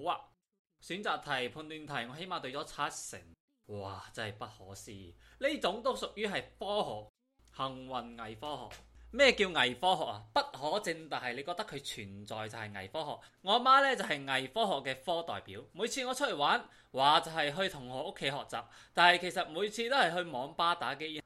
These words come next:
然後我阿媽返嚟之後呢，就會直接問我係咪去咗打機。佢唔會問我今日學習點樣，直接蓋棺定論。嗰時候我覺得佢好犀利啊，點解次次都可以估得中嘅？終於有一次我真係去咗學習，因為喺女同學屋企，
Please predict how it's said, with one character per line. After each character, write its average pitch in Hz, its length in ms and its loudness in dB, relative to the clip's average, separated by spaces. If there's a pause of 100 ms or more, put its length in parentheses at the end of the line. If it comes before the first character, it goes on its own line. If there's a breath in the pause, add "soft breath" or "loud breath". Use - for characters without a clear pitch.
(100)
然 170 160 2
後 208 100 8
我 220 60 4
阿 240 60 6
媽 262 200 6
返 262 140 6
嚟 175 120 4
之 208 80 0
後 196 120 6
呢， 220 120 4
就 202 160 -2
會 170 80 -2
直 165 140 -6
接 165 100 -8
問 131 140 -12
我 143 220 -6 (100)
係 165 80 -2
咪 240 140 8
去 262 80 4
咗 277 40 4
打 247 140 6
機。 247 60 8 (760)
佢 269 200 8
唔 185 100 0
會 220 140 8
問 196 200 6
我 180 160 4
今 285 120 4
日 294 80 0 (100)
學 135 240 -4 (100)
習 143 260 2
點 127 160 -6
樣， 139 320 -4 (220 soft breath)
直 185 140 2
接 226 160 2
蓋 214 460 2
棺 240 240 -2
定 123 180 -2
論。 120 180 -6
嗰 254 180 0
時 262 120 2
候 160 100 -2
我 208 140 -2
覺 269 100 0
得 - 0 -
佢 254 140 -2
好 170 260 0
犀 220 560 -2
利 170 160 -2
啊， 135 100 0
點 180 140 -8
解 240 100 0
次 180 420 0
次 185 200 0
都 190 80 4
可 185 140 4
以 170 80 2
估 147 140 -6
得 190 100 -2
中 139 260 -2
嘅？ 151 160 -2 (440 loud breath)
終 277 140 0
於 285 160 -2
有 185 180 6
一 226 60 2
次 151 240 -4
我 151 120 -8
真 240 200 0
係 180 220 0
去 131 200 -6
咗 135 80 -6
學 113 220 -12
習， 107 60 -12 (600)
因 226 60 2
為 247 80 8
喺 170 200 4
女 143 200 -2
同 131 160 -8
學 113 160 -8
屋 - 80 -12
企， 110 280 -10